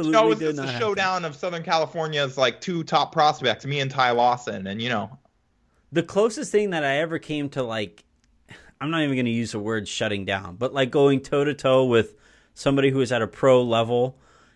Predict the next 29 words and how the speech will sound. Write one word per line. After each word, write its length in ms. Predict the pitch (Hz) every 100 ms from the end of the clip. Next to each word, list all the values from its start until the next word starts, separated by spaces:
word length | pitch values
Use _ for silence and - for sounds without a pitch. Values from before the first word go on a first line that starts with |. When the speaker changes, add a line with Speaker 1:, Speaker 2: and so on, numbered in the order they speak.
| _ -
Speaker 2:
and, 260 | 139 139
and 140 | 143 143
it 100 | 139
wasn't 320 | 156 139 120
close, 300 | - 127 98
by 180 | - 95
the 100 | 87
way. 300 | 85 82 - -
It, 240 | 131 135
the 100 | 127
game 320 | 104 143 147
was 220 | 131 113
still, 500 | - - 160 139 113
like, 200 | 92 104
I 100 | 110
got 280 | 113 131 127
my 160 | 110 104
ass 340 | 107 107 - -
absolutely 640 | 113 110 - 110 104 92
kicked. 420 | 90 120 104 - _ _ _ _ -
But, 280 | 135 139 -
uh, 220 | 123 120
Bobby 360 | 113 135 156 135
Brown, 520 | 135 139 131 104 104
you 140 | 110
know, 120 | 123 117
went 240 | 117 110
to, 360 | 120 104 107 110
um, 540 | 101 95 95 95 -